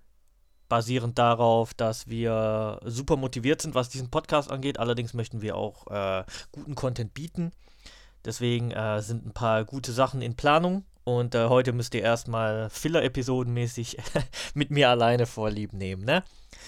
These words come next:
Ich hab mir gedacht, ich, äh, geh heute auf ein paar Fanfragen ein. Ich hab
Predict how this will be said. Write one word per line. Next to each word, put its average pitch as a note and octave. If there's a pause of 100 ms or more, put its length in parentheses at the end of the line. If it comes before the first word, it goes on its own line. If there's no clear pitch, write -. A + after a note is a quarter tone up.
(280)
Ich G#3
hab -
mir F3
gedacht, D#3
ich, C3+
äh, B2
geh C#3
heute C3+
auf A2+
ein A#2+
paar G#2+
Fanfragen F3+
ein. E3
Ich B2
hab A#2+